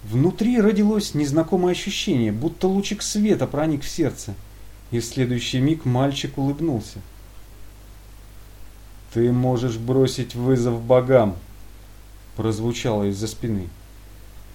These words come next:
Довольный и в то же время удивлённый парнишка обернулся. На него изучающе смотрел одноглазый незнакомец, причём явно зрелого возраста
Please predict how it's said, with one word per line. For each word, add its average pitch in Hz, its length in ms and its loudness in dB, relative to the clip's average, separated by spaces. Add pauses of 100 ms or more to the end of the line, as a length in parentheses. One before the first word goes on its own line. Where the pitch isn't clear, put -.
(880)
Довольный 160 540 4
и - 20 4
в 160 80 -8
то 160 120 0
же 151 120 -2
время 156 280 4
удивлённый 147 540 4
парнишка 143 560 2
обернулся. 151 640 2 (380)
На 104 220 0
него 110 540 2
изучающе 139 920 -2
смотрел 151 720 -4
одноглазый 139 760 0
незнакомец, 147 840 -4 (840)
причём 135 400 4
явно 127 460 4
зрелого 120 440 2
возраста 123 600 -4